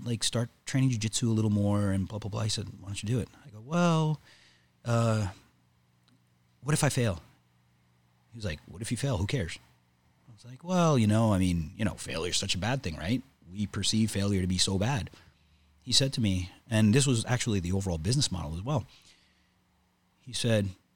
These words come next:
"So what? You fail, you call bankruptcy, and you get crappy credit for seven years, and then you go do something else." I was like, "Wow, thanks for putting it into perspective."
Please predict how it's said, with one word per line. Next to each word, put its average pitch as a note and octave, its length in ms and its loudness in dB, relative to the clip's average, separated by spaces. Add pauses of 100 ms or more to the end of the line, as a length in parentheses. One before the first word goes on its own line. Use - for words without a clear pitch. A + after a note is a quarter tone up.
(220)
"So C#3+ 140 0
what? C#3 160 2
You F#2+ 60 0
fail, A#2 220 2
you B2 120 4 (160)
call A#2 180 0
bankruptcy, A#2 640 0
and G#2+ 500 2
you G#2 80 -4
get G#2 180 0 (520)
crappy A#2 240 -2
credit A#2 280 0
for G#2+ 220 -2
seven G#2 320 2
years, B2+ 320 2
and C3 100 2
then A#2+ 100 4
you A2+ 140 4
go G#2+ 200 0
do B2+ 100 -2
something D#3+ 300 -2
else." D3 280 -2 (1200)
I A2 40 -20
was G#2+ 100 -14
like, A2 120 -4
"Wow, A#2 240 -4 (840)
thanks A2+ 200 -2
for G#2+ 100 -4
putting A2+ 200 2
it G#2+ 60 2
into G2 140 -4
perspective." G2+ 520 -6